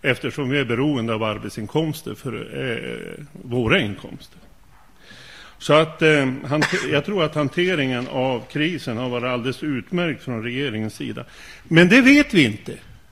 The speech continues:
riktigt. Utan det måste framtiden utvisa. Vi kan bara spekulera nu. Utan det är ju först kanske om tio år som vi får svaret. Hanterade, eh, den här regeringen,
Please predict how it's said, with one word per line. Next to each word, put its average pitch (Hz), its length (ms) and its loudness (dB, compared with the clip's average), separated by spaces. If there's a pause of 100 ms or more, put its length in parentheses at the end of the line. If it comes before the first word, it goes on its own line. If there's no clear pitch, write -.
(360)
riktigt. - 440 -2 (680)
Utan 156 300 4
det 180 80 6
måste 214 340 2
framtiden 156 760 2
utvisa. 117 500 -4
Vi 143 120 -2
kan 208 180 -2
bara 160 180 2
spekulera 143 760 -2
nu. 113 200 -10 (640)
Utan 156 340 4
det 160 60 6
är 196 60 6
ju 220 60 2
först 170 340 0
kanske 151 300 2
om 151 100 0
tio 127 340 0
år 190 260 -2
som 139 180 -4
vi 127 100 -2
får 139 140 -6
svaret. 127 440 -2 (460)
Hanterade, 139 880 2
eh, 151 380 -10
den 131 160 0
här 139 160 4
regeringen, 131 600 0